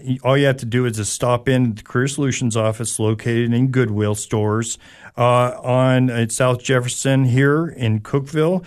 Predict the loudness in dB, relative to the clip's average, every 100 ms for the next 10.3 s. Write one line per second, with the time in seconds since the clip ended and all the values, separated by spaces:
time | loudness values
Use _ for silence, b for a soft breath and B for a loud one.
0 | B B B 2 2 2 2 0 0 -6
1 | 0 2 2 0 0 2 0 0 0 2
2 | 0 -2 -14 B B B 0 2 4 2
3 | 0 2 4 4 4 4 0 -4 b b
4 | -10 -8 0 2 4 2 0 2 4 2
5 | 0 -6 -4 0 0 0 -6 _ _ _
6 | -4 0 0 -2 _ _ _ _ _ _
7 | _ 0 2 2 0 -2 -2 -12 -14 _
8 | _ 2 4 6 4 2 0 0 0 2
9 | 2 0 -2 -12 -4 -4 -4 -2 0 0
10 | -2 -6